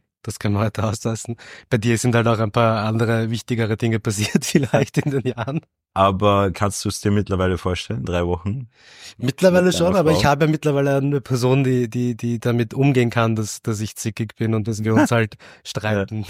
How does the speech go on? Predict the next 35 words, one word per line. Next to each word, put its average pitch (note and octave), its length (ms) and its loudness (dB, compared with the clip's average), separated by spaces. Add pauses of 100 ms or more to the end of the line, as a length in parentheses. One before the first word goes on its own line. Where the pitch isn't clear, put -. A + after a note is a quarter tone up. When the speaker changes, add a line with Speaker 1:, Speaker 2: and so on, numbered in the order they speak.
(140)
Speaker 2:
Ja. C3+ 60 2
Speaker 1:
<laughs> A2+ 100 -2
Darüber C3+ 260 4
haben C3+ 140 4
wir C3+ 80 2
in C3 80 2
unserer B2+ 220 0
ersten A#2+ 280 -4
Folge B2 280 -2
ja B2+ 120 -4
auch C3+ 140 -6
gesprochen. A#2 580 -8 (1040)
Speaker 2:
Stimmt, F2 220 -14
stimmt. - 320 -20 (300)
Speaker 1:
In C3 100 2
der C3+ 80 6
letzten C3 360 2
Folge, C#3 280 4
das C3+ 120 2
habe C3+ 120 2
ich A#2+ 100 -6
dir B2 200 2
eh B2 260 0
erzählt, D3 500 0
ähm, B2 680 -4 (720)
ging's C#3 340 2
ja C3 100 8
ein B2 80 4
bisschen A#2+ 300 2
heiß B2 260 0
her, C3 240 2 (120)
sagt - 300 -8
man C3+ 180 2
Speaker 2:
Mhm. F#2+ 40 0
Speaker 1:
so. D#3 220 -2